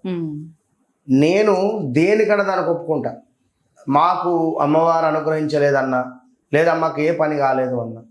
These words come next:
Speaker 2: చాలా తప్పు అది. అమ్మవారిని బదనాం చేయొద్దు. కనుక దీని ప్రతిఫలము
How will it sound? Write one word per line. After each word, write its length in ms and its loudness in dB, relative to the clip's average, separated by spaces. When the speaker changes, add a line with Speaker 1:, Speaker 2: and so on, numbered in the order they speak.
Speaker 2:
చాలా 180 2
తప్పు 300 -2
అది. 140 -6
అమ్మవారిని 460 2
బదనాం 420 -2
చేయొద్దు. 320 -6
కనుక 460 0
దీని 520 0
ప్రతిఫలము 1000 0